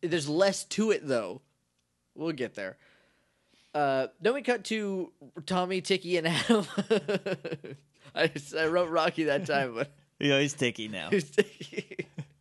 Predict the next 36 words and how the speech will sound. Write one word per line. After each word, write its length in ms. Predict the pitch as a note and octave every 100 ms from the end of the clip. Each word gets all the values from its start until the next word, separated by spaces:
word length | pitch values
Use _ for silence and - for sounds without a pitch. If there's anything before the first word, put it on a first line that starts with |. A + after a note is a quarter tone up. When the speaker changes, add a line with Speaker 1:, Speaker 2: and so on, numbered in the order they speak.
| _ - -
Speaker 1:
He's 160 | D#3
Tiki 420 | C#3+ F#3+ G3 G#3 E3+
until 220 | E3 F3
he's 140 | G#3
mullet 320 | G3+ C3+ A#2
kid. 200 | D3+ - -
Speaker 2:
<laughs> 0 |
And 1200 | D#3+ A2+ - A#3+ F#3+ G#3+ D#3+ F#3 D#3+ - C#3 D3+
then 160 | E3 E3+
in 120 | D#3+
Zeo, 380 | C3+ E3 D3+ C#3
he 60 |
can 180 | C3 C3+
be 120 | A#2+
Rocky 360 | A2+ A#2 A2 A2
Speaker 1:
Then 120 | C#3
he'll 100 | C3+
Speaker 2:
again. 100 | C3
Speaker 1:
be 40 | C3+
Rocky 380 | C3+ B2+ C#3
again 200 | A#2 A2+ A2
when 100 | C3+
he 60 |
has 140 | C3+ A2+
a 40 |
character, 480 | - C#3 A#2+ A2 A2
sort 320 | - B2 A2
of. 100 | G#2 - - F3
So 460 | - D#3+ D3 C#3 - _ _ _ _ _ -
they 240 | C#3+ G#3
are 160 | G3+ F3+
teaching 520 | - G3+ - F#3+ E3+
all 260 | D#3+ D#3
of 80 | D#3
them 240 | D3 D3+ C#3
karate, 680 | - C3+ C3+ E3 C4 C4